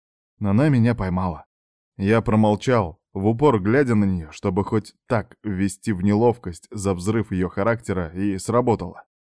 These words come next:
Дашка устало вздохнула и откинулась на спинку, опуская плечи.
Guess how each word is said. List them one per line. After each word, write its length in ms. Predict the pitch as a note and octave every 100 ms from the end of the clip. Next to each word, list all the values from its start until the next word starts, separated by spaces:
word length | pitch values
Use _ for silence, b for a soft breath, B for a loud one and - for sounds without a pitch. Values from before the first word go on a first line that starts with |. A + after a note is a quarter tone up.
| _ _ _ _ _ _
Дашка 380 | - G#2+ - -
устало 500 | C#3+ C3+ - D3+ C#3
вздохнула 600 | A2+ F#2+ A#2 A#2 C3+ C3+
и 40 | A#2+
откинулась 600 | A2 - A#2 G#2+ G2+ F#2
на 120 | G#2
спинку, 600 | - - G#2+ F2 E2 F2
опуская 520 | E2+ - - F#2+ F2
плечи. 460 | E2+ F#2 D#2+ -